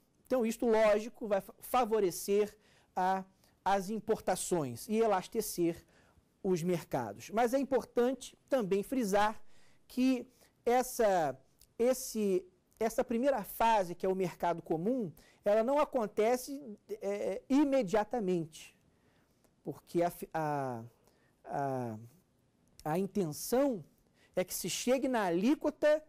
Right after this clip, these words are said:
do tributo zero. Se, se, se se fizesse isso a um só tempo, lógico que algumas economias de estados de-,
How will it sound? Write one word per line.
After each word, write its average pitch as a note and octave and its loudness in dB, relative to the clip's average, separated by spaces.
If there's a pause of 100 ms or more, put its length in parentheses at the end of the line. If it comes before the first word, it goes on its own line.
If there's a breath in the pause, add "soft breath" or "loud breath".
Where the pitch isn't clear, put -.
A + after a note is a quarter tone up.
do A3+ -8
tributo C#4 0 (140)
zero. D#3 2 (1300 soft breath)
Se, - -10
se, D4 -12
se - -10
se D4 0
fizesse A3+ -2
isso - -2 (420 soft breath)
a G3 0
um A#3 0
só A3 0
tempo, B3 -2 (480 soft breath)
lógico D4 4
que C4 2
algumas B3+ 0
economias A#3+ 0
de G3 -8
estados F3 0 (460)
de-, A#3 -2